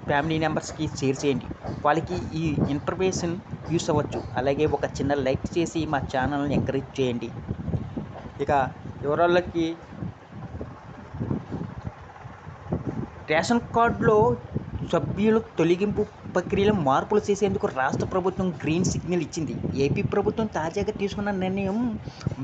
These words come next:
మేరకు రేషన్ కార్డు నుండి సభ్యులను తొలగించేందుకు కొత్త మార్గదర్శకాలు జారీ అయ్యాయి.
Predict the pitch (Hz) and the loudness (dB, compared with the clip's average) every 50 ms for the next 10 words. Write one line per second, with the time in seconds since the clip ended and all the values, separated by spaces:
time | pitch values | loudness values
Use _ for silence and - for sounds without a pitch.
0 | 139 139 143 143 143 160 185 - - 196 185 220 254 240 - - - - - - | -4 -2 0 2 2 2 2 2 2 2 2 2 2 -2 -6 -10 -12 -10 -8 -6
1 | - - 147 160 180 - 208 202 - - 214 208 214 202 196 202 208 208 208 202 | -4 -2 -2 -2 -2 -2 -6 -6 -6 -4 -2 -2 -2 -2 -4 -4 -4 -2 -2 -2
2 | 214 240 285 311 - - - - - - - - - 175 165 160 165 240 247 247 | -2 -4 -6 -6 -8 -12 -12 -14 -16 -14 -10 -4 0 0 0 2 4 4 4 4
3 | 240 - 233 226 214 226 233 - 240 240 233 233 233 - - 202 196 - - 233 | 4 4 2 2 2 0 0 2 2 2 2 0 -2 -2 -2 -2 0 0 0 2
4 | 220 220 220 220 - 233 - 233 226 - - 233 220 220 220 220 220 214 233 269 | 2 2 2 2 0 0 0 0 -2 -2 0 2 2 4 4 4 2 2 0 -2
5 | - - - - - - - 123 151 156 160 190 220 226 220 220 - - 170 185 | -6 -10 -18 -18 -18 -10 -4 -2 0 2 2 2 2 2 2 2 2 2 2 2
6 | 196 185 165 135 82 - | 4 2 2 2 0 -2